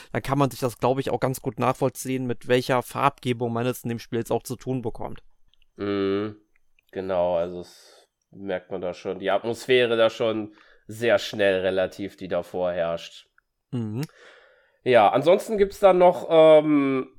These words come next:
Speaker 2: sozusagen vier mehr oder weniger neue Charaktere, die man zwar auch schon in Tears of the Kingdom gesehen hat, aber halt damals waren sie noch halt, äh,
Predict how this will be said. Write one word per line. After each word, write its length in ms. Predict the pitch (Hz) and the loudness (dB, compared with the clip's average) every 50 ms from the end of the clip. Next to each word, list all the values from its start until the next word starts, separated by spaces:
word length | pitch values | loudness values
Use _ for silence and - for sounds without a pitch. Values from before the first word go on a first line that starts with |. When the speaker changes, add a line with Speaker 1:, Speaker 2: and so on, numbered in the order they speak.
| _ _ | _ _
Speaker 2:
sozusagen 720 | - 123 143 165 165 - - 143 123 156 156 160 151 147 | -10 -2 -2 -2 -2 -2 -8 0 4 6 6 6 4 0
vier 440 | 135 - - 165 160 160 156 151 147 | -4 -4 -8 0 4 6 8 8 8
mehr 320 | 139 139 143 147 160 156 151 | 6 6 8 8 8 8 8
oder 240 | 156 147 143 135 139 | 8 8 6 6 6
weniger 340 | 156 151 151 143 135 123 | 4 4 4 6 6 6
neue 320 | 117 123 147 170 160 143 123 | 8 8 8 10 8 8 6
Charaktere, 720 | - 131 110 107 107 107 - - - 123 120 123 123 139 | 4 2 4 4 4 4 2 -2 0 2 2 4 4 2
die 140 | 131 127 127 | 2 2 2
man 120 | 131 127 | 2 2
zwar 200 | 123 - - 110 | 2 2 4 6
auch 100 | 117 139 | 6 6
schon 180 | 139 - 151 135 | 4 2 2 2
in 140 | 123 120 113 | 2 2 0
Tears 300 | - - 139 131 - - | 0 4 4 4 4 2
of 140 | 117 110 - | -2 -2 -2
the 120 | - 120 | -6 -6
Kingdom 420 | - - 160 160 147 139 127 120 | -2 0 0 2 4 2 2 0
gesehen 540 | 113 127 120 - 123 135 139 135 127 123 120 | -2 -6 -4 0 2 4 4 4 2 2 2
hat, 300 | 131 139 151 156 - - | 4 4 4 2 0 0
aber 260 | - 120 127 127 120 | 2 4 6 6 6
halt 300 | 127 131 131 131 123 127 | 6 6 6 4 4 4
damals 640 | 131 127 131 135 135 131 131 131 127 127 123 - - | 6 6 8 8 6 6 6 4 4 4 2 2 4
waren 200 | 131 127 127 131 | 6 6 6 4
sie 80 | 131 | 4
noch 220 | 127 123 123 120 - | 4 4 2 4 4
halt, 320 | 131 123 120 120 120 - | 6 6 6 6 4 0
äh, 200 | - 110 120 113 | -2 0 0 -2